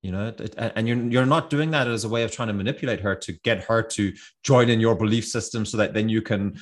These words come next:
you know, s-, ensnare her in your kind of thing. But you're doing it as something that you,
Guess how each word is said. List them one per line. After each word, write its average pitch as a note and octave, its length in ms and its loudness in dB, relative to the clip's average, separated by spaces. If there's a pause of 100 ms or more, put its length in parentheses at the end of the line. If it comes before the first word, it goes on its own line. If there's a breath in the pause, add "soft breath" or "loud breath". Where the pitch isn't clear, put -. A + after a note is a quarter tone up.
(160 loud breath)
you G2 100 -2
know, G#2 540 0
s-, - 560 -4
ensnare B2 560 4
her A#2+ 260 6
in A#2 160 0
your A#2 460 4
kind G#2 220 -4
of G2+ 80 -6
thing. C3 240 0
But G#2 180 -2 (340 loud breath)
you're G#2 140 0
doing B2 300 0
it A#2 80 0
as A2+ 180 -2
something A#2 320 -6
that G#2+ 140 -4
you, G#2+ 280 -2